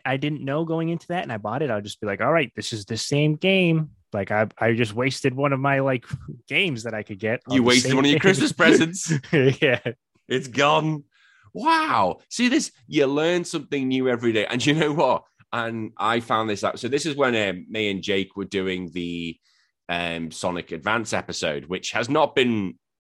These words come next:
Speaker 2: well, I don't know if I've released it yet. I do these things pre-recorded. So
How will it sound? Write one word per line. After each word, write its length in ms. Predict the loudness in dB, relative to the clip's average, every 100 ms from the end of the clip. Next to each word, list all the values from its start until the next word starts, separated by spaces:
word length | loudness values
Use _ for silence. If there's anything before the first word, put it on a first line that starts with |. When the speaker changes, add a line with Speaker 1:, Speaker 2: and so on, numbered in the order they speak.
| -6
Speaker 2:
well, 100 | -2
I 60 | 0
don't 180 | 0
know 160 | 2 0
if 80 | 0
I've 80 | -2
released 320 | -4 -4 -6
it 100 | -6
yet. 280 | -2 -2 0
I 120 | -2
do 180 | 0 -2
these 200 | -2 -4
things 220 | -2 -4
pre-recorded. 800 | -4 -6 -4 -4 -4 -6 -4 -8 _ -20 _
So 320 | -2 2 2